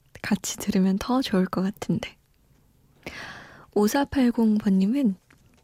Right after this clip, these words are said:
"안녕하세요. 오늘 처음 들어요. 목소리 좋으시네요. 금요일 밤, 아니, 토요일 새벽.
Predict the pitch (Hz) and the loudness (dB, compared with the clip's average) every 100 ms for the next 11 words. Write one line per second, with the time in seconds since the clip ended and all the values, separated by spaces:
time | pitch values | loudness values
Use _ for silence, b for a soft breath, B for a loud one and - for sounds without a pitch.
0 | _ B B B B B B B 202 226 | _ B B B B B B B 2 4
1 | 240 240 254 285 233 196 208 214 302 294 | 2 2 2 4 4 4 4 2 0 2
2 | 269 202 190 190 196 190 202 - 208 196 | 2 2 2 2 2 0 -2 -2 0 2
3 | 202 202 - 196 196 226 208 - B B | 2 0 2 2 4 2 0 -2 B B
4 | B - - 240 254 220 - - 190 190 | B -6 2 4 4 2 0 -2 0 2
5 | 190 190 190 190 285 269 262 247 - 285 | 2 2 2 0 0 2 4 2 0 0
6 | 196 208 285 | 2 0 -2